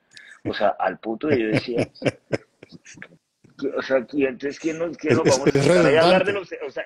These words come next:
Speaker 1: cla-, exactamente, de los errores del ego? O sea, pues, pues, aquí estamos hablando <laughs> un poco. Yo, yo diría que es que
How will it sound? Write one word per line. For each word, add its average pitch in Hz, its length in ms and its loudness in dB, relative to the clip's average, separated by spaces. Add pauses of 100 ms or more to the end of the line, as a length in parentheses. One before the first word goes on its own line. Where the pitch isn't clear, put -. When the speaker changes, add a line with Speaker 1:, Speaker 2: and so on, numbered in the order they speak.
(120)
Speaker 1:
cla-, 156 240 -8
exactamente, 170 560 -10
de 156 80 -16
los 139 180 -10
errores 143 280 -10
del 170 180 -10
ego? 147 240 -10
O 165 60 -16
sea, 117 200 -12
pues, 110 300 -20
pues, 98 180 -20
aquí 98 260 -18
estamos 190 320 -8
hablando 127 360 -6
<laughs> - 80 -20
un 175 120 -8 (260)
poco. 175 420 -6 (600)
Yo, 147 260 -14
yo 147 160 -12
diría 202 260 -4
que 233 100 -14
es 226 100 -18
que 226 280 -12